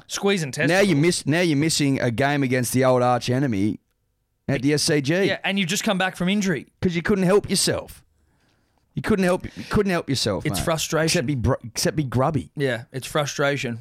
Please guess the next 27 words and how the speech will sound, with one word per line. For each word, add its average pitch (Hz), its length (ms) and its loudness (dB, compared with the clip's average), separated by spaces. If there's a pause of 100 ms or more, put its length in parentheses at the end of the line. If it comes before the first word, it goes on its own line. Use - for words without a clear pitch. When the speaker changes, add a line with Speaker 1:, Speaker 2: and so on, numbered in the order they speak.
Speaker 1:
He's 120 120 -10
frustrated. 120 720 -2
I 117 40 -6
wonder 123 240 0
what 123 140 0
it 127 120 -2
is. 113 360 -2 (1400)
Speaker 2:
No 101 160 -2
idea. 78 280 -4 (160)
But 135 100 0
Speaker 1:
No 107 100 -4
idea. 107 260 -8 (160)
Speaker 2:
it's, - 380 -8 (200)
it's 104 180 -6
weird. 58 260 -12 (160)
Speaker 1:
We 117 100 -4
move 110 180 -4
on. 101 180 -8 (100)
Speaker 2:
Storm 160 420 2
Raiders. 123 480 0 (340)
Speaker 1:
Uh, 135 260 -2
I 131 60 -4
think 170 280 -4
the 139 60 -4
Storm 127 320 0
will 110 120 -2
win. 135 340 0